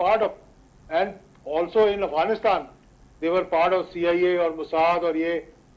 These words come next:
केजी, मतलब दूसरे जो रॉ है ये मिलकर, अ, सारी policies वहाँ पे बना रहे थे जब पाकिस्तान को वहाँ भी, अ, फंसाने की कोशिश कर रहे थे और ये सारी पाकिस्तान के अंदर जितनी दहशतगर्दी हो रही थी इसके ताने बाने भी वहीं से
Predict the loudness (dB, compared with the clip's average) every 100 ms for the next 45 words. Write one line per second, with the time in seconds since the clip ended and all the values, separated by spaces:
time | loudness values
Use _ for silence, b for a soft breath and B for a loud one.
0 | _ -2 -2 -2 -2 -2 -2 -2 -2 -2
1 | -6 -4 -2 0 2 2 4 4 2 0
2 | -2 0 0 -2 -16 -20 -20 -6 -2 0
3 | 0 0 0 0 -2 -4 -4 -2 -2 -2
4 | 0 0 0 0 -2 -2 -4 -2 -4 -2
5 | -2 -2 -2 -2 -4 -16 -20 _ -10 -2
6 | 2 2 0 -4 -8 -4 0 2 2 0
7 | 0 0 0 0 2 2 2 0 -2 -20
8 | -20 -8 -2 0 2 2 2 2 0 0
9 | -4 -2 -2 -2 -2 -4 -4 0 0 -2
10 | -2 0 2 4 4 2 0 -2 b b
11 | b -4 2 4 4 4 2 2 2 2
12 | 2 2 0 -2